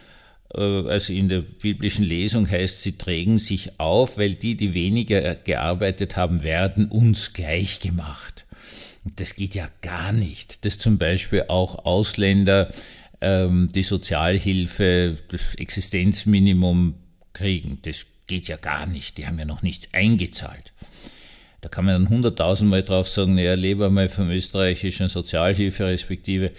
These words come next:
Mindestsicherung. Äh, das ist wirklich ein hartes Leben.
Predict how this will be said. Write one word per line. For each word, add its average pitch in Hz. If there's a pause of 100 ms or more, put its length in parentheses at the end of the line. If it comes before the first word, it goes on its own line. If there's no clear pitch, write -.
(280)
Mindestsicherung. 98 (760)
Äh, 98 (160)
das -
ist -
wirklich 101
ein 92
hartes 82
Leben. 58